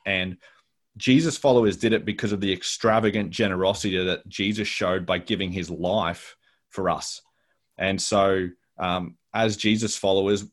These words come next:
we believe, and this is really interesting, um, I think hopefully for,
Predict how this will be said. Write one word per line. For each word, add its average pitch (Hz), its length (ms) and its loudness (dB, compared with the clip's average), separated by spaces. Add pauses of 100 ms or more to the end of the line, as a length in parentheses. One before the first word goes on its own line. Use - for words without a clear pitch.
we 107 260 0
believe, 101 360 2
and 101 80 0
this 120 160 -2
is 117 140 -2
really 110 280 4
interesting, 98 640 -2 (140)
um, 82 400 -6 (960)
I 98 60 -4
think 165 280 2
hopefully 120 460 4
for, 98 340 0